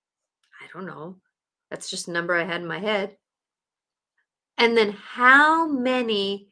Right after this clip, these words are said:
um, how many of the, um, people have different perspectives, different upbringings?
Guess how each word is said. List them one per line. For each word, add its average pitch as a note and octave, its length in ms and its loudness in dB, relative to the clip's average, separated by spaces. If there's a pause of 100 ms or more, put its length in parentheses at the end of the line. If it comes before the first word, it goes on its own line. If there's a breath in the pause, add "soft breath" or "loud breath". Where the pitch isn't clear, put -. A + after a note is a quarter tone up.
(1040)
um, G3+ 560 0 (160)
how A3+ 280 4
many B3 520 -2
of G3+ 360 0
the, F#3 400 -2
um, F3+ 440 -6
people G3+ 640 -6 (680)
have F#3+ 380 0 (280)
different F3+ 240 -12
perspectives, A3 960 -4 (640)
different A3+ 320 -4
upbringings? G3 960 -4